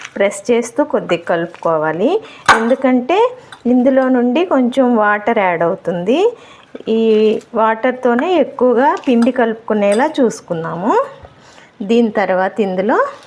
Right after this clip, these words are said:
మనం మెయిన్ పాలకూర వేసుకుందాము. పాలకూర అనేది మన ఇష్టం అండి. ఆ, మనం ఆకుకూర ఎంత తింటే అంత మంచిది కదా,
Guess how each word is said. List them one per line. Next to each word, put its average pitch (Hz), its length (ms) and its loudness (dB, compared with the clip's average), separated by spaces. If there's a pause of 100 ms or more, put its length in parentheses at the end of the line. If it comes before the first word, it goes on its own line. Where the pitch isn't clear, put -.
(200)
మనం 190 280 -4
మెయిన్ 175 480 -2
పాలకూర 185 540 0
వేసుకుందాము. 175 920 -2 (680)
పాలకూర 202 580 -2
అనేది 196 400 0
మన 226 260 0
ఇష్టం 190 340 -4
అండి. 214 520 0 (460)
ఆ, 180 360 -4
మనం 175 200 -2
ఆకుకూర 175 520 0
ఎంత 185 360 0
తింటే 185 320 -2
అంత 208 260 -2
మంచిది 165 500 -2
కదా, 180 300 0